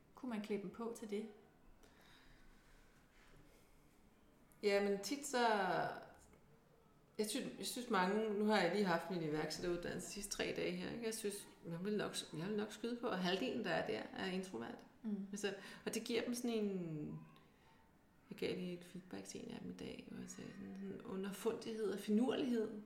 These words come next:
Speaker 2: som jo egentlig er enormt fin. Og så sådan en, en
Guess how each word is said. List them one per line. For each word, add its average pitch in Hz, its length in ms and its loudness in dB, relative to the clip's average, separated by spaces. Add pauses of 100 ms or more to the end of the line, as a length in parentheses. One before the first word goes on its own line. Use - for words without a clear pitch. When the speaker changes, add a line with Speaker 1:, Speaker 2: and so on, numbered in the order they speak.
(180)
Speaker 2:
som 180 580 0
jo 180 80 4
egentlig 226 200 4
er 208 40 4
enormt 208 240 2
fin. 240 380 -2 (580)
Og 190 160 0
så 196 160 0
sådan 208 140 2 (140)
en, 170 160 0 (460)
en 180 420 -4